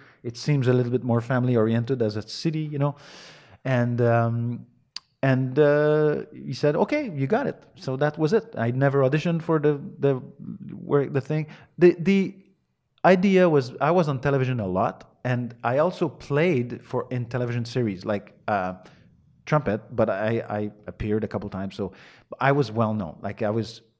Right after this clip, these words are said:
you know, I made myself well known. And when I, I remember, like, I used to play, if I had the night I had nothing, I would go walk down the street. I used to live downtown Montreal, so I could walk with my trumpet case, and if I heard, if I s-, heard some music, I would just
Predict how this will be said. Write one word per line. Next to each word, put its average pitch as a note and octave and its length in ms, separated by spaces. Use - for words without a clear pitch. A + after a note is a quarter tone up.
you C#3 100
know, G#2+ 80
I A#2+ 160
made C#3+ 240
myself B2+ 500
well A#2 180
known. G2+ 280
And C3 160
when E3 160
I, E3+ 180
I A#2+ 120
remember, F3 420
like, C#3+ 180
I B2 80
used D3+ 280
to - 60
play, D3+ 240
if C3+ 160
I D3 80
had D#3 180
the C3 80
night C3+ 300
I A2+ 80
had A#2+ 160
nothing, C#3+ 460
I A#2+ 100
would A#2 260
go C#3 300
walk C#3 320
down D3 140
the A#2+ 60
street. D3 220
I A2+ 80
used C3 280
to B2 60
live A#2+ 440
downtown B2 640
Montreal, A#2+ 500
so - 140
I A#2+ 60
could A#2 140
walk C#3 280
with C3+ 80
my A#2+ 120
trumpet C3 320
case, C3+ 220
and A2 200
if A2 200
I G#2+ 140
heard, A#2+ 200
if A#2 140
I A2+ 100
s-, - 220
heard C3 280
some C3+ 180
music, C#3 320
I G#2+ 60
would G#2+ 140
just A#2 200